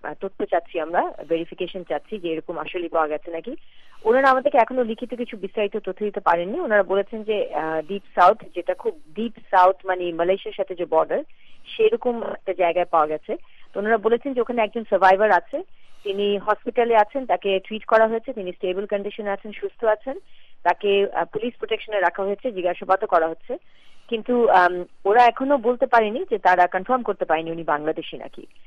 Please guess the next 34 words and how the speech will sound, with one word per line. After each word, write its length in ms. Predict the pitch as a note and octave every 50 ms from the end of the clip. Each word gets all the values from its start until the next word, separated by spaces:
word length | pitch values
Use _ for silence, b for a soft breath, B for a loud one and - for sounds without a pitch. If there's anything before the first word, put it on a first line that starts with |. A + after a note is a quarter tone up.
| b b b b b
আর 220 | b - E3 E3+ F3 - -
ইতিমধ্যে 480 | A#3+ - D4 C#4 C#4 D4 D4 - D#4
যেটা 220 | C#4+ A#3+ B3 - B3
কূটনৈতিক 480 | - B3 A#3 - B3 B3 B3+ - A#3+ -
রীতি, 220 | G#3+ A3+ G#3+ C#4+ C4
সেটা 180 | - A#3 - A3+
হচ্ছে 200 | A3 - - A#3+
আমরা, 380 | G3 F#3 F#3+ G3+ G#3 G3+ G#3 G3+
আহ, 440 | F3+ - D#3 D#3+ D#3+ D#3+ D#3+ D#3 - - - - - - - - -
ইতিমধ্যে 500 | F#3+ - G#3 G#3 G#3+ G3+ - A3+ A3 G#3
থাই 220 | - - F#3+ F#3
পররাষ্ট্র 480 | G3 - E3 D#3+ E3 F3+ F3+ - - G3+
মন্ত্রণালয়ে 480 | F#3+ F#3 F#3 F3+ G3 F#3 F#3 F#3+ F#3+
একটি, 420 | F3 F3 - - F#3 F3 - - -
আহ, 340 | D#3 D#3 D#3 D3 B2+ - E3+
নোট 160 | F3+ F#3 F3
ভার্বাল 280 | F3+ F3 F3 F3+ F#3
পাঠিয়েছি। 520 | F#3 - D3+ - - E3 D#3 - - A#3 E4+ - b b b b b b b - -
সেখানে 280 | A#3+ A#3 - B3 B3
আমরা 200 | A#3+ A3+ A3+ A3+
অনুরোধ 280 | A3 G#3 G#3+ A#3 B3 B3
করেছি 460 | - - A#3+ A#3+ B3 - - C#4+ C#4+
যে 300 | A#3 G#3 G3+ F#3 F#3 F#3
এই 180 | - - F3+ G3
ধরনের 320 | F#3+ F#3+ G#3 G#3 G#3 G#3
একটা 220 | G3+ G3 - G#3+ G3
মিডিয়া 280 | F#3 F#3 F3+ G3 G#3
রিপোর্টের 340 | G3 G3 F#3 F#3+ F#3+ G3+ G3+ G3
ভিত্তিতে 320 | F#3+ F#3+ - G#3+ A3 - G3+
আমরা 160 | F#3 F#3 F3+
জেনেছি 480 | D#3 E3+ F3 F#3 F#3+ - - B3+ B3+
যে 120 | A3+ G3 E3
বাংলাদেশি 580 | D#3 D3+ D3+ E3 F3 F#3 F3+ F3+ - - -
একজন 280 | G#3 F3 E3 - F3+ E3+